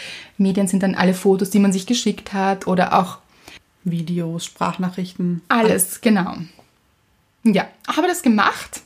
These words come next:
Speaker 1: trotzdem. Also die Logik muss man auch erstmal verstehen. <laughs> Habe ich dann keine Logik, Leute, in dem Moment. Gut, jedenfalls habe ich das gemacht und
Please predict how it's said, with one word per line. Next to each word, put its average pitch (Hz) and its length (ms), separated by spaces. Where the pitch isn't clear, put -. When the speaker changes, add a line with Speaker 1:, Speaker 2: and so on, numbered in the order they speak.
Speaker 1:
trotzdem. - 480
Also 240 200
die 269 100
Logik 269 500
muss 277 160
man 285 160
auch - 160
erstmal 370 380
verstehen. 381 680
<laughs> 320 140
Habe 349 100
ich - 80
dann 196 120
keine 180 220
Logik, 180 240
Leute, 147 340
in 202 120
dem 175 100
Moment. 170 320
Gut, 233 200
jedenfalls 320 420
habe 247 100
ich 240 40
das - 140
gemacht 214 540
und 330 280